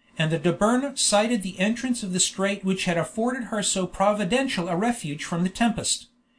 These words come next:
and had conducted her to the fragmentary relic of Gibraltar. Hence to the Gulf of Cabe had already been explored, and as it was universally allowed that it was unnecessary to renew the search in that direction,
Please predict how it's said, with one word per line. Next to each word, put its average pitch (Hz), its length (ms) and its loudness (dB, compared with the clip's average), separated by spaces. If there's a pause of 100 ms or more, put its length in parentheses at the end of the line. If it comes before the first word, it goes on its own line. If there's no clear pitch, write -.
(140)
and 160 120 -2
had 175 220 2
conducted 196 480 2
her 220 240 0
to 214 180 -4
the 165 120 0
fragmentary 208 760 2
relic 185 460 2
of 175 240 -6
Gibraltar. 214 640 0 (420)
Hence 226 360 2
to 285 120 -4
the 247 80 0
Gulf 208 300 2
of 170 100 -2
Cabe 226 380 0
had 170 200 -2
already 165 360 4
been 185 160 2
explored, 208 640 0 (300)
and 160 180 0
as 202 260 2
it 247 80 -2
was 190 160 -2
universally 214 680 0
allowed 190 500 2
that 170 120 4
it 180 80 -4
was 165 220 -2
unnecessary 226 800 2
to - 160 -4
renew 185 400 4
the 254 100 -4
search 190 400 -2
in 170 140 0
that 156 180 0
direction, 147 540 -2